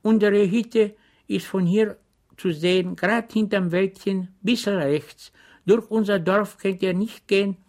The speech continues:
dort sind die Gendarmen wie Falken. Geht lieber am Wäldchen vorbei auf Malchin zu,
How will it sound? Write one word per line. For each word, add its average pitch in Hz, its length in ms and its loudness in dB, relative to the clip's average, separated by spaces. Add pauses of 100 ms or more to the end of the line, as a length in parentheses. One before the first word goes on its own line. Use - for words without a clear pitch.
dort 170 220 -2
sind 185 260 -8
die 202 80 0
Gendarmen 185 800 -2
wie 185 100 -6
Falken. 180 600 -4 (420)
Geht 185 320 2
lieber 185 320 -2
am 180 260 -2
Wäldchen 185 480 -2
vorbei 170 560 -4
auf 170 200 -6
Malchin 196 560 -2
zu, 214 320 -4